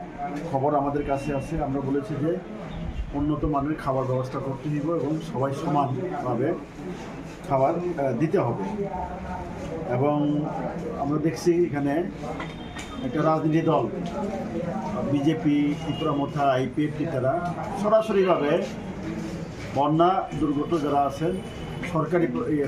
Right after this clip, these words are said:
সাহায্য তারা নিজে তুলে দিচ্ছে। আমরা অভিযোগ করছিলাম এটা যাতে না হয়। আহ, এসডিএম বলেছে যে এটা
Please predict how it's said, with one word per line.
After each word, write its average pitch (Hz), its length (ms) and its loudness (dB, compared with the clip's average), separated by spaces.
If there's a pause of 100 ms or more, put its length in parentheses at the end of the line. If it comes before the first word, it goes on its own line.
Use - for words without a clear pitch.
সাহায্য 151 420 2 (760)
তারা 147 300 2
নিজে 147 200 2 (100)
তুলে 208 160 4
দিচ্ছে। 160 340 0 (960)
আমরা 139 280 4
অভিযোগ 139 480 4
করছিলাম 165 440 4 (180)
এটা - 180 0
যাতে 127 300 0
না 160 140 8
হয়। 143 260 4
আহ, 135 1300 -4
এসডিএম 147 520 2 (640)
বলেছে 170 380 2
যে 143 240 0 (680)
এটা 131 160 -2